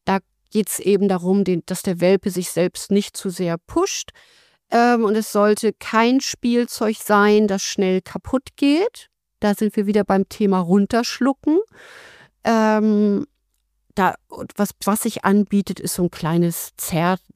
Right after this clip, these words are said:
so ein, so ein kleines Tau. Ne? Spricht auch nichts dagegen, mit dem Welpen mal so ein bisschen rumzuzerren.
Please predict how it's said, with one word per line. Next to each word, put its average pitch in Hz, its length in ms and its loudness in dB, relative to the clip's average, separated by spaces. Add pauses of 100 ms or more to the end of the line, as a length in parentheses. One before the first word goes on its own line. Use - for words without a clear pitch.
(100)
so 180 140 -2
ein, 170 120 4
so 165 100 -8
ein 156 40 -8
kleines 175 420 0
Tau. 165 440 0 (680)
Ne? 208 280 0 (340)
Spricht - 360 -6
auch 175 140 -2
nichts - 220 -4
dagegen, 180 440 2
mit 170 140 -2
dem 165 160 -2
Welpen 175 360 0
mal 165 100 0
so 160 80 -8
ein 160 60 -6
bisschen 170 240 -8
rumzuzerren. 208 1120 0